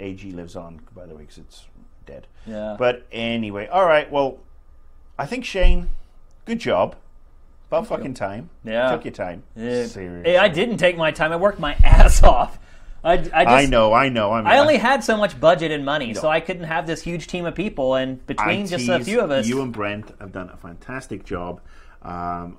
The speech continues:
Speaker 1: I, everybody's looking forward to it. So,
Speaker 2: thanks, man.
Speaker 1: boom.
Speaker 2: Appreciate it.
Speaker 1: Your hands are cold. Jesus
Speaker 2: I freeze in here. You're always like,
Speaker 1: Christ.
Speaker 2: "I'm sweating." I freeze in this
Speaker 1: 'Cause I'm
Speaker 2: studio
Speaker 1: from a
Speaker 2: every
Speaker 1: tropical
Speaker 2: time.
Speaker 1: environment. Anyway, um,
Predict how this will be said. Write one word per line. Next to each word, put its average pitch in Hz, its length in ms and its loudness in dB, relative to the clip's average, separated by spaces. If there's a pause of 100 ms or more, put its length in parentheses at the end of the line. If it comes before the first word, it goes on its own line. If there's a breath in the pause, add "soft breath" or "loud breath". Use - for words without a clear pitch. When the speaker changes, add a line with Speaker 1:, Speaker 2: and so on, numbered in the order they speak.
(100)
Speaker 1:
I, 85 100 -14 (240)
everybody's 104 320 -8
looking 92 160 -16
forward 85 300 -12
to 90 80 -14
it. 82 120 -16
So, 82 320 -12 (680)
Speaker 2:
thanks, 120 280 -12
man. 95 260 -14
Speaker 1:
boom. 123 380 -2
Speaker 2:
Appreciate 127 360 -8
it. 107 180 -14
Speaker 1:
Your 185 120 -4
hands 180 220 -2
are 147 40 -2
cold. 107 400 -4
Jesus 165 220 -4
Speaker 2:
I 254 100 4
freeze 349 380 -2
in 370 60 -2
here. 196 100 -2
You're 240 160 2
always 294 140 8
like, 254 160 2
Speaker 1:
Christ. 240 80 0
Speaker 2:
"I'm 208 40 -4
sweating." 214 460 2 (100)
I 196 200 -2
freeze 196 460 -6
in 147 140 -6
this 131 280 -8 (120)
Speaker 1:
'Cause 123 160 -10
I'm 165 60 2
Speaker 2:
studio 143 200 -2
Speaker 1:
from - 60 -4
a 123 40 0
Speaker 2:
every 135 160 -2
Speaker 1:
tropical 127 380 -2
Speaker 2:
time. 113 100 -4
Speaker 1:
environment. 107 600 -4
Anyway, 117 420 -2
um, 131 480 2